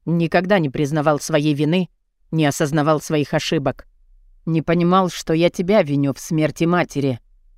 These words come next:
не понимал, на что я злюсь, и не пытался понять. Теперь я прошу оставить меня в покое».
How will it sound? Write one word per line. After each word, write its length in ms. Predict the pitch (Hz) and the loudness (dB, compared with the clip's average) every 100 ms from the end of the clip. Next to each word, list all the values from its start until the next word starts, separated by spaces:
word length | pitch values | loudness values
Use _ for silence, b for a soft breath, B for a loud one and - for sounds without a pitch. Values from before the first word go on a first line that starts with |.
| - | -6
не 180 | 170 175 | -2 0
понимал, 440 | 170 180 185 185 | 2 2 4 4
на 140 | 180 175 | 2 0
что 240 | - 226 | -2 0
я 160 | 190 151 | 2 2
злюсь, 340 | 147 151 - | 0 -2 0
и 40 | 170 | 0
не 120 | 180 | 0
пытался 520 | 143 - 190 139 - | 0 2 2 0 -2
понять. 480 | 156 180 160 127 - _ _ _ _ | 0 2 0 -2 -10 _ _ _ _
Теперь 360 | 143 117 190 165 | -10 0 2 2
я 120 | 143 | 0
прошу 340 | - 135 - | 0 -2 0
оставить 480 | 139 - - 135 - | 0 0 -2 -2 -2
меня 260 | 131 131 120 | -2 -2 -4
в 120 | - | -6
покое». 480 | 160 - 156 131 117 | -6 -2 0 0 -4